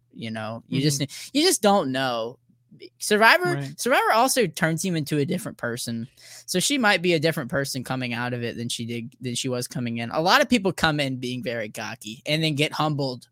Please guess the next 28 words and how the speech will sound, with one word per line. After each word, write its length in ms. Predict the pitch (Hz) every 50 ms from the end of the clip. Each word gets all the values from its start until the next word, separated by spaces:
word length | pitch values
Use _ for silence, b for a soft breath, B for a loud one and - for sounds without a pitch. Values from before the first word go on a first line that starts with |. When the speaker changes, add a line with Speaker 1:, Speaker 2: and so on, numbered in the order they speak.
| _ _ -
Speaker 1:
very 300 | 127 131 131 127 120 120
fast. 340 | - 131 117 107 110 - -
I 80 | 165 165
feel 100 | - 220
like 140 | 214 202 190
that's 160 | 170 - -
gonna 160 | 175 156 139
happen 300 | 135 135 135 - 139 131
to 80 | 127 120
David. 380 | 113 104 110 117 113 110 110 170 180 - _ _ _ _ _ _ _ _ _ _ _ _ _ _ _ _ _ _ _ _ _ _ _ _ _ _ _ _ _ _ _ _ _ _ _ _ _ _ - B B B B B B B B B _ -
Speaker 2:
Yeah, 220 | 185 147 147 147 143 b b b b b b _ _
could 140 | - 139 143
be. 140 | 151 147 _ _ _ _ _ _ _ - - - - - B B B B B B B -
Speaker 1:
I 100 | 135 131
do. 120 | 131 135
I 160 | 131 123 131
Speaker 2:
Um, 40 | 139
Speaker 1:
feel 200 | 139 143 165 156
like 260 | 147 - - 101 -
he 140 | - - 160
has 180 | 160 170 175 156
this 200 | - 175 143 -
preconceived 960 | - - 160 147 139 - 147 135 - - - 139 139 139 127 131 - - -
strategy, 600 | - - - 139 127 127 123 123 123 - 117 117
and 100 | 117 120
I 60 | 117
feel 200 | 117 - - 123
like 220 | 120 117 117 -